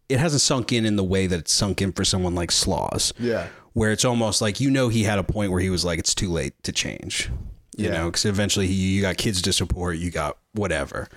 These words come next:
Speaker 2: Well, the one line that I liked that he said was, "I wish I knew the moment where it all changed."
Speaker 1: Yeah.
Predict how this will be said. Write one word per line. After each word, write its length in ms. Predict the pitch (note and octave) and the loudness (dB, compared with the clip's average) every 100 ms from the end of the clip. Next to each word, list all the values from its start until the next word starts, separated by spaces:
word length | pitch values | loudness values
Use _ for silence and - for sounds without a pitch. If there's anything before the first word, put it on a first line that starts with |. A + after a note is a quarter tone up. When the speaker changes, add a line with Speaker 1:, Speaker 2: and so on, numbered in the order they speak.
| - - - - | -20 -20 -20 -18
Speaker 2:
Well, 180 | B2+ C#3+ | -4 -2
the 60 | C#3+ | 0
one 300 | C#3+ F3 F3 | 0 0 0
line 240 | E3 E3 | 0 0
that 100 | D3+ | 2
I 80 | C3+ | 0
liked 540 | C3 C3 C3+ C3 - - _ _ - | 0 0 0 -4 -14 -18 _ _ -6
that 200 | B2 A2+ | -2 -2
he 80 | |
said 380 | A2 - B2 B2 | -2 0 0 0
was, 220 | A#2 A#2 | -2 -4
"I 160 | A2 A#2 | -2 -2
wish 600 | A2 C3 C#3+ - - - _ _ | -2 0 0 -2 -4 -10 _ _
I 160 | B2 A#2+ | -8 -4
knew 260 | B2 B2+ B2+ | -2 -2 -2
the 100 | A#2 | -2
moment 540 | A#2 A#2 A#2 A#2 A2+ - _ _ _ | -2 -2 -4 -4 -6 -12 _ _ _
where 300 | A#2 A#2 A2+ | -4 -4 -4
it 80 | |
all 180 | A2 G#2 | -8 -12
changed." 720 | - A2+ G#2+ - - - - - _ - - - - - | -10 -8 -8 -8 -8 -8 -8 -16 _ -10 -10 -16 -12 -2
Speaker 1:
Yeah. 380 | G#2 G#2 F#2 | 2 2 2